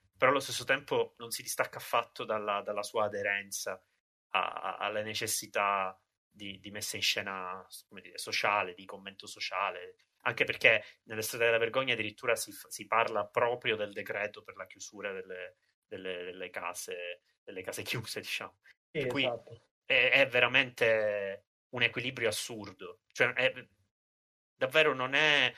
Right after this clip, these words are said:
Speaker 1: è, non è manco più spe-, cioè non è più sperimentare, o sperimentare nel senso che non che più vedi la sperimentazione. Yuki la potresti vedere, Yuki sembra finire come un film di Antonioni,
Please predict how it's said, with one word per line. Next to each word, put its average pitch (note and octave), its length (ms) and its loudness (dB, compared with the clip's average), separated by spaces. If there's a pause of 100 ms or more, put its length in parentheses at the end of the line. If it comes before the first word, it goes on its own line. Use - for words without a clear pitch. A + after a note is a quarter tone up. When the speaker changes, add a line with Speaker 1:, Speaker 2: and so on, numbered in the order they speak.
(380)
Speaker 1:
è, C3 360 4
non C#3+ 180 2
è F3 120 6 (120)
manco E3 280 2
più E3 140 -6
spe-, - 260 -2
cioè D3 220 4
non D3+ 120 -2
è E3 120 0
più D#3 140 -6
sperimentare, A#2 720 4
o A2+ 60 0
sperimentare D3 720 4
nel A#2+ 140 -2
senso C#3 260 -6
che B2 220 -4
non C3 140 -6
che D3 160 -6
più D3 160 -10
vedi C#3+ 180 2
la C3 100 4
sperimentazione. A2+ 920 -4
Yuki C#3+ 380 -6
la A2+ 100 2
potresti A2+ 400 -6
vedere, G#2 400 0
Yuki A2 380 -16
sembra G#2+ 260 -4
finire A2+ 300 -2
come G2+ 140 -10
un G2 40 -20
film G2+ 160 -20
di G2+ 80 -12
Antonioni, G#2 560 -8